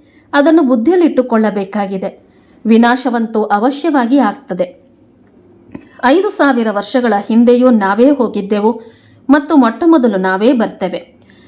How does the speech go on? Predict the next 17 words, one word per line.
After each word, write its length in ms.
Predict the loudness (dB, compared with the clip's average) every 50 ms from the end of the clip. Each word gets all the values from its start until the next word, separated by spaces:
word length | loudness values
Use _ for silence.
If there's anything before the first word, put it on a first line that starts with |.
| -20 _ -2
"ರಾಮನೂ 500 | 0 0 2 2 2 0 0 0 -2 -2
ಹೋದ, 220 | -2 -2 0 0 0 0 0 0
ರಾವಣನೂ 600 | 0 -2 -2 0 0 0 2 4 4 4 2 2
ಹೋದ" 200 | 0 -2 -4 -4 -4 -4 -4 -6 -10 _ -2
ಎಂದು 220 | 0 0 2 0
ಗಾಯನವಿದೆಯಲ್ಲವೇ? 1000 | 0 0 -2 -2 0 2 4 4 4 4 2 -2 -2 -4 -4 -4 -4 -2 -2 -2 -4 -4 -8 -18 _ _ _ _ _ _ _ _
ಹೋಗುವುದಂತೂ 760 | 0 2 2 2 4 2 0 2 2 2 2 2 2 2 0
ಎಲ್ಲರೂ 400 | 0 0 -2 0 0 2 2 0 0
ಶಾಂತಿಧಾಮಕ್ಕೆ 840 | 0 0 -2 -2 0 -2 -4 -4 -2 0 0 0 -2 -2 -6 -8 -6
ಹೋಗಬೇಕಾಗಿದೆ. 1000 | -6 -6 -6 -4 -4 -4 -4 -6 -6 -4 -6 -4 -4 -6 -8 -8 -10 -14 _ _ _ _ _ _ -2 2
ನೀವು 240 | 2 4 4 4 2
ಏನನ್ನು 500 | 2 2 4 4 4 6 6 4 4 2
ಓದುತ್ತೀರೋ 760 | 0 -4 -4 -6 -8 -6 -4 0 0 0 0 0 -6 -10 -20 _ _ _ -2
ಆ 140 | 0 0 0
ವಿದ್ಯಾಭ್ಯಾಸದನುಸಾರ 1120 | 0 -4 -6 -4 -4 -2 -2 0 0 -2 -2 -2 -4 -6 -6 -6 -6 -6 -4 -2 -2 0 -2
ಪದವಿ 360 | -2 -2 -4 -2 0 0 0
ಪಡಿತೀರಿ. 680 | 0 0 -2 -4 -4 -6 -6 -6 -6 -6 -8 -12 -14